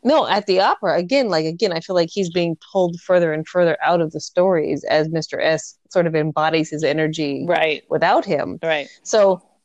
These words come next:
Speaker 1: so he goes to the restaurant looking for Mister Quinn, but he sees Mister Eastley there. And then he has this, like, engaging conversation with Mister Eastney, and he's, like, talking about how he worked in the, in the, in the war and nerve gases,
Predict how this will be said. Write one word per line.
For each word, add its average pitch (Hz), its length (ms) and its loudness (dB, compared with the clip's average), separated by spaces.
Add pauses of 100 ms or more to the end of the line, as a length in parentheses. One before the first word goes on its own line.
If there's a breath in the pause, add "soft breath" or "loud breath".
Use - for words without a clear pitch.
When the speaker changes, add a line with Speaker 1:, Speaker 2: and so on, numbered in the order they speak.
(180)
Speaker 1:
so 240 160 0
he 240 120 4
goes 262 280 2
to 339 80 2
the 247 80 2
restaurant 208 340 0
looking 226 240 0
for 226 80 -4
Mister 190 260 -4
Quinn, 226 260 -2
but 175 100 0
he 151 120 -2
sees 226 280 -6
Mister 269 240 -2
Eastley 156 360 -2
there. 143 220 2
And 202 160 2
then 208 100 2
he 220 140 4
has 262 220 2
this, 269 200 0
like, 160 220 2 (480)
engaging 233 640 2
conversation 202 720 0
with 160 220 2
Mister 170 260 -2
Eastney, 240 480 2
and 190 100 0
he's, 156 180 -6
like, 131 240 -2 (960 soft breath)
talking 208 420 2
about 156 440 0 (840)
how 180 200 -2
he 170 120 2
worked 160 280 0
in 147 160 -2
the, 143 260 -2 (140)
in 156 160 -4
the, 147 120 -2 (200)
in 160 240 -4
the 147 360 -4
war 208 640 2
and 170 180 -6
nerve 208 260 2
gases, 185 800 0